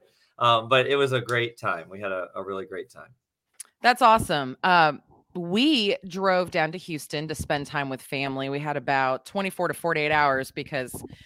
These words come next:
Speaker 2: uh, my husband had to work actually on Thanksgiving Friday. Is that what they call it now? Do you call it Black Friday still? I don't know. Anyways, the
Speaker 1: I don't
Speaker 2: Friday
Speaker 1: know.
Speaker 2: after
Speaker 1: It's so
Speaker 2: Thanksgiving.
Speaker 1: funny to me that they're, they're doing Black Friday sales, like, all month of November now, it seems. So I'm like,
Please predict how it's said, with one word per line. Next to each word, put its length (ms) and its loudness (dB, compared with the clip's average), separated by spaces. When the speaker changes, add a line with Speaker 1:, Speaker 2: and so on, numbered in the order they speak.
Speaker 2:
uh, 240 -4
my 80 -8
husband 300 -6
had 80 -6
to 80 -4
work 320 -2
actually 420 -2
on 480 -6
Thanksgiving 540 0
Friday. 360 2
Is 80 -2
that 80 -2
what 120 -4
they 100 -2
call 280 -2
it 60 -6
now? 200 -8
Do 160 -12
you 40 -10
call 220 -2
it 80 -6
Black 260 -2
Friday 360 -2
still? 420 -8
I 140 4
don't 140 -2
know. 140 -4
Anyways, 600 -6
the 80 0
Speaker 1:
I 20 2
don't 80 4
Speaker 2:
Friday 180 10
Speaker 1:
know. 40 8
Speaker 2:
after 120 6
Speaker 1:
It's 120 -2
so 180 6
Speaker 2:
Thanksgiving. 220 6
Speaker 1:
funny 140 2
to 220 2
me 200 2
that 220 0
they're, 360 6
they're 160 2
doing 540 2
Black 440 8
Friday 460 4
sales, 580 0
like, 280 2
all 320 6
month 220 4
of 120 -2
November 480 2
now, 240 -4
it 160 -8
seems. 420 -10
So 140 0
I'm 80 2
like, 220 4